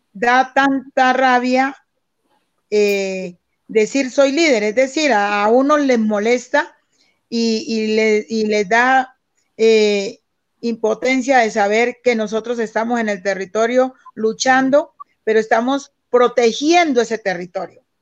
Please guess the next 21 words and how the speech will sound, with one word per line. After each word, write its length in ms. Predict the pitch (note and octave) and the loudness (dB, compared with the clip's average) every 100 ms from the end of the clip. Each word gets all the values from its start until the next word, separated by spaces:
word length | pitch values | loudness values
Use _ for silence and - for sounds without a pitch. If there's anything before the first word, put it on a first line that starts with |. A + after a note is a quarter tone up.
| _ _ _ | _ _ _
El 200 | - A3 | -4 -2
buen 340 | G#3+ C#4 D4+ | 0 0 2
líder 320 | D4+ D4+ D4 C4+ | 0 2 2 2
y 60 | |
la 140 | A3 G#3 | 0 2
buena 280 | A3 B3+ | 2 2
lideresa 640 | C4+ A#3 G#3+ B3+ B3 B3+ B3 | 2 2 2 0 0 0 0
y 60 | G#3 | -4
el 300 | G3+ B3 G3+ | -8 -12 -10
defensor 440 | G3 G3 A3 A3 | -8 -6 -4 -2
de 100 | A#3+ | 0
derechos 360 | G#3+ G#3 B3+ A#3 | 0 -2 -2 -2
humanos 380 | G#3 A3+ A#3+ - _ _ | -2 -4 -4 -8 _ _
protege 580 | - A#3 A3+ - E4 E4 | 0 0 0 0 0 0
ese 180 | D4 C4 | -2 -2
pedacito 800 | - G#3+ G3 F#3+ B3 - A3+ A3+ _ _ | 0 0 0 -2 -6 -4 -4 -4 _ _
de 220 | G3+ G#3+ G#3+ | -4 -4 0
Colombia 560 | G#3 A3+ B3+ A#3+ A#3 | 2 4 2 2 -2
que 120 | A3 | -2
le 120 | G3 F#3 | -8 -6
pertenece. 760 | G3 F3+ F#3 G#3 A3 - - | -8 -8 -6 -2 -4 -6 -20